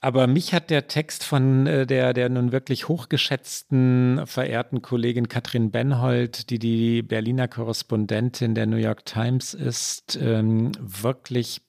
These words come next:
begeistert. Der Text über Gerhard Schröder und die S P D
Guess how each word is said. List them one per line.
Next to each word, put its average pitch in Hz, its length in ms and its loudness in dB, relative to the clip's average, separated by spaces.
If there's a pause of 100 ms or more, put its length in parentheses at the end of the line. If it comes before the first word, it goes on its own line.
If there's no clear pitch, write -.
begeistert. 127 1120 -4
Der 113 140 -2
Text - 320 -6
über 113 240 0
Gerhard 104 360 -4
Schröder 143 840 0
und 113 240 -2 (160)
die 110 180 -4
S - 280 -8
P 110 220 0
D 127 520 0